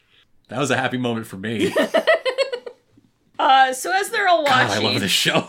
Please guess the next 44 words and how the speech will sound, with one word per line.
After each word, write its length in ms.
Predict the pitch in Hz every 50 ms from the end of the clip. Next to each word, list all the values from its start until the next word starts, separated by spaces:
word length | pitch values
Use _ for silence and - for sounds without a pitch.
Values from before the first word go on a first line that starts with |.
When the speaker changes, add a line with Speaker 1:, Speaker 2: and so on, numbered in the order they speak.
| -
Speaker 1:
<laughs> 80 | - -
I 100 | 240 285
love 180 | 294 277 - - 415 427 -
this 160 | - 466 466
show. 440 | - - - - - 302 392 440 - - _ _ _ _ _ _ _ _ _ _ - - _ _ -
Speaker 2:
So 640 | 370 330 - - - - - 403 - - - - 359
as 340 | 453 466 494 508 494 494 508
they're 280 | 523 523 508 494 480
all 60 | 440
watching, 720 | 403 359 359 359 370 - 370 359 339 320 330 330 285 247
Jughead, 420 | 254 302 277 285 285 311 370 302 -
like, 340 | 339 294 285 269 240 269 -
looks 380 | 233 262 262 262 269 - - -
over 400 | - 208 220 220 220 220 208 190
and 100 | 185 233
he 140 | 220 233 214
sees 280 | - - 247 220 226 -
Tabitha 520 | - 233 202 190 190 196 208 - 208 196
leaving, 480 | 185 165 160 160 165 147 160 170 175 190
so 140 | 180 202 214
he 180 | - 240 226
runs 360 | 208 208 214 214 214 233 254
out 300 | 247 220 190 196 - - -
after 380 | 127 127 - - - - 123
her. 340 | - - - 104 104 - 208 _ _ _ _ _ _ _ _ _ _ - 190 - 202
"Is 60 | -
this 220 | 233 220 240 226 -
the 100 | - 240
part 320 | - - - 294 254 247
where 80 | 262 254
you 200 | 254 240 226 233
ghost 500 | - - 226 254 349 - - - - 226
me? 240 | 220 226 208 190 185
Are 100 | 185 185
you 140 | 180 190 196
leaving?" 680 | 190 185 220 262 277 269 208 240 190 185 170 175 175 180
And 140 | 196 233 -
she's 180 | 175 143 113
Speaker 1:
Mm-hmm, 60 | 104
Speaker 2:
like, 220 | 113 113 113 117 -
"Well, 160 | - 131 123
Speaker 1:
mm-hmm. 80 | 101 104
Speaker 2:
yeah, 300 | 110 247 262 220 190 185
like, 380 | 170 - 180 180 175 185 -